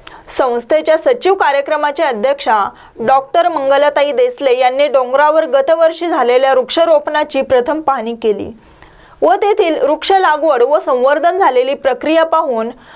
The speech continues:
व सित्सन इंडियाच्या माध्यमातून डोंगरावर पाणी पोहोचवण्याचे कार्य पाहून समाधान व्यक्त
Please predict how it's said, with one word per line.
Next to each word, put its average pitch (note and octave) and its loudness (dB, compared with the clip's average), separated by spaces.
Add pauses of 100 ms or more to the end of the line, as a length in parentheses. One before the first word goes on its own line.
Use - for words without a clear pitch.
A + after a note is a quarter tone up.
(180)
व D4 4 (140)
सित्सन F4+ -2
इंडियाच्या D#4 0
माध्यमातून C#4 0
डोंगरावर C#4 2
पाणी C4+ -2
पोहोचवण्याचे D#4 0
कार्य C#4+ 0
पाहून C#4+ -2
समाधान C4 -2
व्यक्त A#3 -8